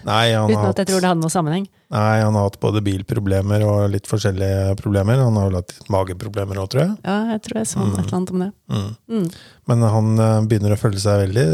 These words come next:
Speaker 1: sterk i beina også, så nå går det fortere.
Speaker 2: Ja, riktig.
Speaker 1: Mm.
Speaker 2: Begynner kroppen å adaptere til, eh,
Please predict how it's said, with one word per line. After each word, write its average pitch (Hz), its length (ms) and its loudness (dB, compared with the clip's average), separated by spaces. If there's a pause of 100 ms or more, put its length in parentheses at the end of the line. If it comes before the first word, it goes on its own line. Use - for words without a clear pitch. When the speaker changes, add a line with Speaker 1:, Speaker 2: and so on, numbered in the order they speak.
(120)
Speaker 1:
sterk - 360 -2
i 117 80 0
beina 101 340 0 (280)
også, 98 340 -2
så 131 100 -4
nå 117 120 2 (100)
går 127 160 2
det - 60 -12
fortere. - 420 -4 (300)
Speaker 2:
Ja, 202 160 0 (220)
riktig. - 440 -14 (120)
Speaker 1:
Mm. 92 200 -10 (720)
Speaker 2:
Begynner 170 340 0
kroppen 175 360 -2
å 175 80 2 (180)
adaptere 175 680 0 (220)
til, 180 280 -6
eh, 165 320 -2